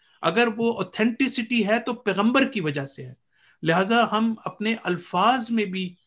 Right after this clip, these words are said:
जो है वो इसको जहन में रखें कि अल्लाह के बाद जो उलुल अज़्म पैगंबर हैं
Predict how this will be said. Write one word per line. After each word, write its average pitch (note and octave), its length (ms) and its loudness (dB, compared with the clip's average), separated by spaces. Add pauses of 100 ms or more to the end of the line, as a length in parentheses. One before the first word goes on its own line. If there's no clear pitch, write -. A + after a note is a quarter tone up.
(280)
जो D#3+ 140 0
है F3 140 2
वो F3+ 140 0
इसको F3 300 -4
जहन D3 520 -4
में G#3+ 140 2
रखें E3 400 -8 (260)
कि F#3+ 60 -2
अल्लाह F#3 460 2
के A3+ 160 -4
बाद F#3 480 0
जो F3+ 80 -4
उलुल F#3+ 440 -2
अज़्म G3+ 320 2
पैगंबर F3 500 0
हैं A#3+ 300 -2